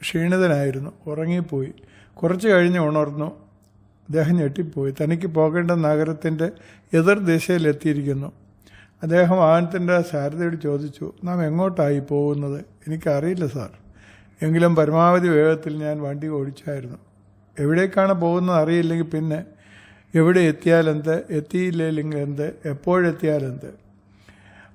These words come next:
അവിടെ എത്തണമെന്ന ധാരണയുണ്ടെങ്കിൽ പിന്നെ അവിടെ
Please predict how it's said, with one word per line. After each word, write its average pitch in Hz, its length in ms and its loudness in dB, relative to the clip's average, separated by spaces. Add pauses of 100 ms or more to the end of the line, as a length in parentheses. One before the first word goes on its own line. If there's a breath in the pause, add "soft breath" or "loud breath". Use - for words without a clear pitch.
അവിടെ 175 320 6
എത്തണമെന്ന 180 600 2
ധാരണയുണ്ടെങ്കിൽ 160 840 2
പിന്നെ 156 400 -6 (180)
അവിടെ 156 240 0